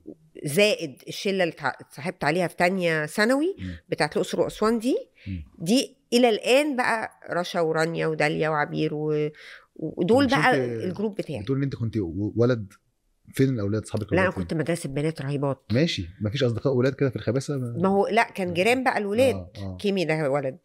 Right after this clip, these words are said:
Speaker 2: أيوة،
Speaker 1: ده
Speaker 2: أوكي،
Speaker 1: كان،
Speaker 2: افتكرته
Speaker 1: آه.
Speaker 2: بنت. ك-،
Speaker 1: أيوة، أيوة.
Speaker 2: الكيمي-، كيميكا؟
Speaker 1: كيمي، كيمي ولد.
Speaker 2: <laughs> آه.
Speaker 1: كان اسمه، آه، كامل.
Speaker 2: آه.
Speaker 1: آه، ال-، ال-، م-، ولاد كل عيلتي ولاد.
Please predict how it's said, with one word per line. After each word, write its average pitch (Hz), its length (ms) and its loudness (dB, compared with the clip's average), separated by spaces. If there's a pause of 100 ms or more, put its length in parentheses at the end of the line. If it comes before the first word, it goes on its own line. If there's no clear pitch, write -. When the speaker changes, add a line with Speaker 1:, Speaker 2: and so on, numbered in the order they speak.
(180)
Speaker 2:
أيوة، 110 140 2
Speaker 1:
ده 143 60 -4
Speaker 2:
أوكي، 113 100 2
Speaker 1:
كان، 90 180 4
Speaker 2:
افتكرته 147 320 0
Speaker 1:
آه. 104 100 4
Speaker 2:
بنت. 98 140 -2
ك-، - 220 -10
Speaker 1:
أيوة، 160 340 2
أيوة. 147 240 -2
Speaker 2:
الكيمي-، 135 160 6
كيميكا؟ 135 380 4
Speaker 1:
كيمي، 190 320 0 (240)
كيمي 180 260 2
ولد. 165 300 2
Speaker 2:
<laughs> - 80 -6
آه. 92 240 -6
Speaker 1:
كان 147 140 2
اسمه، 160 520 -4
آه، 147 360 -6
كامل. 160 400 2 (300)
Speaker 2:
آه. 87 200 -2 (200)
Speaker 1:
آه، 139 1300 -2 (1400)
ال-، 80 260 -6
ال-، 151 360 -4
م-، 185 420 0
ولاد 254 300 4 (360)
كل 302 220 2
عيلتي 220 340 0
ولاد. 131 240 -6